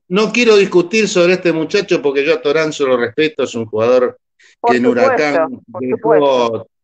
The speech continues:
Speaker 1: veinte años de su físico, jugó, ganó campeonato, jugó al fútbol, vino, fue, sa-, le salvó las papas a Nadur un par de veces, este, pero yo, yo hubiera querido para él, sinceramente, eh, como hincha de Huracán,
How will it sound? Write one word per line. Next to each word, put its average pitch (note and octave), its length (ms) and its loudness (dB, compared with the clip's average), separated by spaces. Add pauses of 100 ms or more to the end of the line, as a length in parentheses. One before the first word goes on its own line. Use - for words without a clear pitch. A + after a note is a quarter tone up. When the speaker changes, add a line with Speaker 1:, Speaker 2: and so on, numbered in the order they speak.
(120)
Speaker 1:
veinte D3+ 520 0
años D3+ 380 0
de B2+ 80 2
su A#2+ 480 -2
físico, D#3+ 800 -4 (420)
jugó, D3+ 380 2
ganó D3+ 320 2
campeonato, C#3 880 -2
jugó B2+ 240 0
al C#3 120 0
fútbol, C3+ 560 0
vino, D3+ 380 0
fue, E3 520 0 (100)
sa-, C3+ 260 -6
le C#3 140 2
salvó D3+ 280 2
las D3+ 180 2
papas D3 380 -2
a B2 40 -2
Nadur D3+ 520 -4
un A#2+ 140 -10
par C3 160 -2
de B2+ 80 0
veces, D3+ 440 -4 (380)
este, C3 720 -2 (180)
pero C#3+ 580 2 (160)
yo, - 220 -14 (240)
yo A3 220 4
hubiera A3 280 2
querido F3+ 420 2
para D3 260 0
él, F3+ 260 2
sinceramente, C#3 960 -2
eh, A#2 100 -8
como B2 220 -6
hincha D#3 260 -6
de B2+ 60 -2
Huracán, C#3+ 560 -4